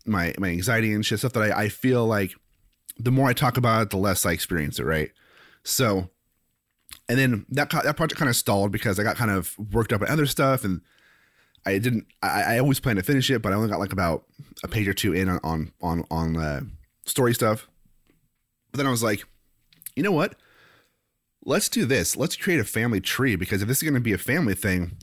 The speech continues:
let's do it to where it's history, and there's this whole,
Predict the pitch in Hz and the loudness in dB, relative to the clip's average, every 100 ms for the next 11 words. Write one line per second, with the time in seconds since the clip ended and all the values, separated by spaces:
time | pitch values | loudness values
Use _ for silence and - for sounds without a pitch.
0 | - 107 156 - - 127 123 113 - 107 | -8 -2 0 0 0 2 2 2 0 2
1 | 101 98 - 98 95 - - - _ - | 2 2 2 0 0 -2 -4 -8 _ -4
2 | 156 - - 80 71 - 101 95 95 90 | 0 0 0 -2 -2 -2 0 2 0 -2
3 | - - 143 143 131 120 | -6 -2 4 4 4 2